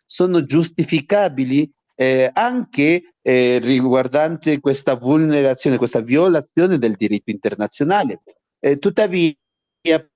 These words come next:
posso dire che queste posizioni molto spesso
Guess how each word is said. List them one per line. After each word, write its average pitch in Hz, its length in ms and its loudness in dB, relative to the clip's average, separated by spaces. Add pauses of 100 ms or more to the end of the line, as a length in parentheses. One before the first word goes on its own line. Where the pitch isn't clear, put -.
(380)
posso 147 260 -2
dire 143 400 0
che 143 300 0 (180)
queste 180 300 0
posizioni 165 640 -2
molto 180 360 0
spesso 160 760 -2